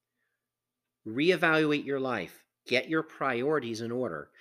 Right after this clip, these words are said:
If God is not the first, the last, and the middle, and the foundation, and the roof of your desires, then we need to reevaluate our lives. And guess what, folks? We all need to do this all the time.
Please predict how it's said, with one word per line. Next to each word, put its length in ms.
If 220
God 280
is 160
not 260
the 80
first, 520
the 100
last, 460
and 120
the 60
middle, 460
and 240
the 40
foundation, 640
and 200
the 100
roof 540
of 120
your 240
desires, 640
then 160
we 80
need 120
to 80
reevaluate 640
our 100
lives. 600
And 160
guess 240
what, 240
folks? 300
We 160
all 240
need 200
to 80
do 200
this 400
all 260
the 100
time. 460